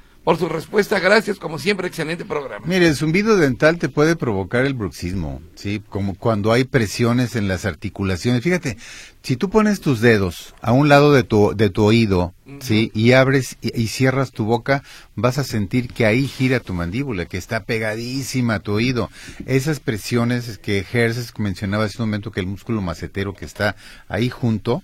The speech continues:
Speaker 1: Ujú.
Speaker 2: ¿sí? Tiene, eh, te ejerce presiones de hasta noventa kilos, que, que, que sí te, te hace que, que, que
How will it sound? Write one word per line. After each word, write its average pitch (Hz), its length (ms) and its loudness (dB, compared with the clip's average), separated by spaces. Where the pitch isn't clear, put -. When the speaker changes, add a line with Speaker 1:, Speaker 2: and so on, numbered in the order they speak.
Speaker 1:
Ujú. 135 280 -14
Speaker 2:
¿sí? 131 360 -6
Tiene, 120 340 -2
eh, 87 260 -8
te 113 100 -2
ejerce 120 320 -4
presiones 120 440 -2
de 117 80 -2
hasta 101 200 -6
noventa 101 400 -4
kilos, 123 360 -6
que, 85 160 -4
que, - 400 -6
que 95 160 -4
sí 107 160 -6
te, 110 420 0
te 117 140 2
hace 104 280 0
que, 92 260 -4
que, 78 480 -4
que 78 260 -6